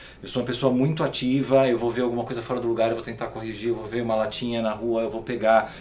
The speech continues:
eu vou dar com o saco de lixo pra ajudar a pegar. Isso pra mim tem muito sentido, eu acho que a gente tá muito ligado ao resto da sociedade. E eu queria que as empresas conseguissem a vi-, eh, oferecer essa vivência pras pessoas lá dentro,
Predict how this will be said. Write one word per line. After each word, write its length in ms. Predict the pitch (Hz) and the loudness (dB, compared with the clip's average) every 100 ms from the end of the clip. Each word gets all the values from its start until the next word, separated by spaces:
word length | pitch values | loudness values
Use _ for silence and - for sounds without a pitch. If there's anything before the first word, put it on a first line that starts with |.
| - | -10
eu 80 | 113 | -2
vou 120 | 120 | 2
dar 160 | 117 | 2
com 80 | 113 | 0
o 20 | |
saco 180 | - 120 | -4 -6
de 80 | 120 | -2
lixo 280 | 117 117 - | 0 0 0
pra 100 | 113 | -4
ajudar 380 | 107 110 110 110 | -2 2 4 4
a 20 | |
pegar. 420 | 113 113 127 - - - | 2 4 4 2 -8 -4
Isso 160 | 131 - | -2 2
pra 100 | 143 | 2
mim 140 | 143 | 2
tem 160 | 143 135 | 0 2
muito 340 | 131 180 190 | 2 0 -2
sentido, 560 | 143 131 120 123 160 143 | -2 -2 -2 0 2 4
eu 80 | |
acho 160 | 127 127 | 2 2
que 80 | 135 | -4
a 40 | |
gente 500 | 117 123 120 117 101 - - - - - - | -2 -4 -2 -4 -6 -12 -16 -6 -6 -6 0
tá 100 | 123 | 2
muito 400 | 120 160 170 156 | 2 0 0 0
ligado 640 | 135 120 120 123 131 139 127 - - - | 2 2 6 6 6 2 -2 -10 -18 -2
ao 140 | 117 | 2
resto 300 | 117 123 123 | 2 0 -2
da 80 | 120 | -4
sociedade. 760 | 131 117 135 107 95 - 117 - - | -4 0 0 2 0 -2 -8 -12 -12
E 80 | 104 | 0
eu 80 | 117 | 2
queria 260 | 131 127 131 | 4 6 6
que 80 | |
as 80 | 135 | 4
empresas 600 | 127 123 131 139 151 147 | 0 0 4 4 4 -2
conseguissem 840 | - 127 - 107 117 113 107 104 104 | -4 -4 -6 -4 -2 -2 -2 -4 -4
a 160 | 101 | -8
vi-, 300 | 95 107 101 | -6 -8 -8
eh, 260 | - 101 101 - - - | -4 -4 -6 -12 -18 -10
oferecer 640 | - 143 139 135 - 196 | 0 4 6 6 8 10
essa 200 | 202 - | 10 6
vivência 460 | 143 127 117 110 110 | 0 0 0 -2 -4
pras 160 | 104 | -6
pessoas 320 | - 101 107 101 | -6 -6 -4 -4
lá 100 | 92 | -2
dentro, 460 | 113 143 131 98 | 0 -2 -2 -6